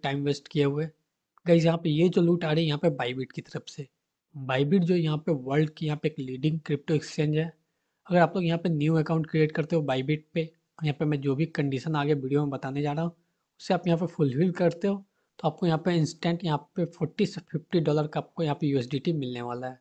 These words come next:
और गाइस, यहाँ पे इस वीडियो में मैंने आपको लाइव यहाँ पे सारा कुछ क्लेम करके बताया है, जो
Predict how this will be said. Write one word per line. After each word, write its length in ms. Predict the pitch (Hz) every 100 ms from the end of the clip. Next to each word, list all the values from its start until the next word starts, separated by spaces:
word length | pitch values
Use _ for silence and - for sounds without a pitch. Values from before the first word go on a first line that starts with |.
| _ _ _ 160
और 120 | 170
गाइस, 200 | 180 165
यहाँ 120 | 160
पे 100 | 160
इस 100 | 147
वीडियो 320 | 151 147 160
में 80 | 160
मैंने 180 | 151 151
आपको 200 | 147 156
लाइव 280 | 139 139 143
यहाँ 160 | 147 135
पे 80 | 139
सारा 240 | 139 139
कुछ 220 | 156 147 -
क्लेम 340 | - 131 143
करके 240 | 147 143
बताया 320 | 147 - 139 139
है, 160 | 139 -
जो 140 | 147